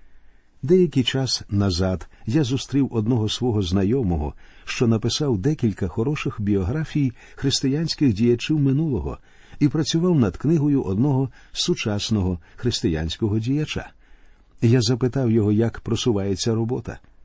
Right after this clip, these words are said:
Він зізнався, що книжка виходить занадто тонка. Як виявилося, між народженням і смертю цього діяча нічого особливого не відбулося.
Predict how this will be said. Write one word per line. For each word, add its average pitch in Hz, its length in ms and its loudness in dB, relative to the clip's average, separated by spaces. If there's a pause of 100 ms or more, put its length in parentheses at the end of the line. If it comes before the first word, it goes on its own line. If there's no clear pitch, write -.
(120)
Він 165 260 6
зізнався, 107 640 4
що - 260 0
книжка - 440 0
виходить 156 560 0
занадто 127 600 0
тонка. - 520 -4 (460)
Як 123 320 2
виявилося, 98 640 4
між 110 340 4
народженням 110 800 4
і 113 120 2
смертю 139 500 0
цього 101 280 0
діяча 120 520 -2 (360)
нічого 139 540 0
особливого 113 640 0
не 113 180 4
відбулося. 117 680 -4